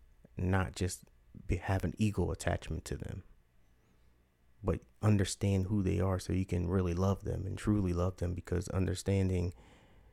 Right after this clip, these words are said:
without understanding, there will be no love, and you're going to always have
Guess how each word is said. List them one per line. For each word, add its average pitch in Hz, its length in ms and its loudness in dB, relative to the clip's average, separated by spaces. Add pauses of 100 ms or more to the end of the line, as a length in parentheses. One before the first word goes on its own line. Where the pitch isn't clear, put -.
(1160)
without - 340 4
understanding, 90 1120 2
there 92 140 4
will 92 160 2
be 92 180 2
no 85 140 2
love, 87 380 0 (220)
and 87 180 0
you're 90 140 2
going 90 300 0
to - 100 -4
always 92 480 2
have 87 460 -4